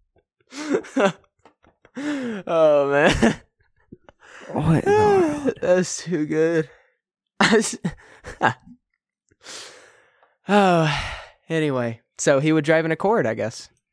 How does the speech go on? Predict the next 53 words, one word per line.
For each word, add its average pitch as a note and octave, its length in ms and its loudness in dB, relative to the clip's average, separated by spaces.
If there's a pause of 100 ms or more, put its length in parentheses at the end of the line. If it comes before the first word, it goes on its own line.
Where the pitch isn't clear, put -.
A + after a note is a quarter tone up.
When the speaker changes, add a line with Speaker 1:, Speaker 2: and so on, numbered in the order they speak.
(320)
Speaker 1:
'cause B2+ 180 -6
he C3+ 100 -2
speaks - 360 -4
not C#3+ 180 2
Speaker 2:
I, - 20 -2
Speaker 1:
of C3+ 60 -4
his C#3 160 -2
Speaker 2:
I C#3+ 40 0
Speaker 1:
own C#3 100 0
Speaker 2:
guess C3+ 80 -6
Speaker 1:
accord. D3 280 -4
Speaker 2:
so. A2 60 -20 (520)
If, - 360 0 (180)
Speaker 1:
<laughs> - 160 -12
Speaker 2:
Braden, A#2+ 400 2
if B2 160 -6
you'll D#3+ 140 2
go B2 200 0
into A2 280 -6
the G2 160 -2
settings G2+ 680 0
real F#2+ 180 -2
quick - 380 -14
of G2 320 -12
this G2 280 -6
meeting, F#2 760 -6
if - 180 -6
you C3 80 0
can, C#2 540 -4 (380)
and A2 180 0
Speaker 1:
Okay. G#2 80 4
Speaker 2:
allow A2 200 2
me A#2 140 -4
to G2+ 80 -6
share A#2 280 -6
my G2 160 -8
screen, G2 680 -8
I F2+ 140 -2
will G#2 100 0
show A#2+ 340 0
you G2+ 440 -2 (100)
a F#2 280 -6 (440)
picture - 380 0
of E2 240 -4
Lightning E2 420 0
McQueen. - 460 -10
But A2 180 0
and, A2 220 4 (100)
and A2+ 140 4
while B2 180 4
you're A2+ 120 4
doing G2 300 2
that, F#2+ 220 -2